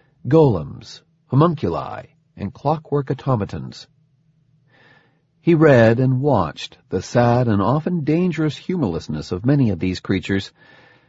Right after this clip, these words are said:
and how it was used to make them objects of pity and comic relief.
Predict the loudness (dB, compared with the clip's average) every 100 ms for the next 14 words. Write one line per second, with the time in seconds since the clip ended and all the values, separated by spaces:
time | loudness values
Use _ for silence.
0 | -4 0 2 2 0 -2 -2 0 2 2
1 | 0 _ -2 -2 0 0 2 0 -2 -6
2 | -4 -6 -2 0 2 0 -4 -6 -6 -8
3 | -2 0 0 0 0 2 2 -2 _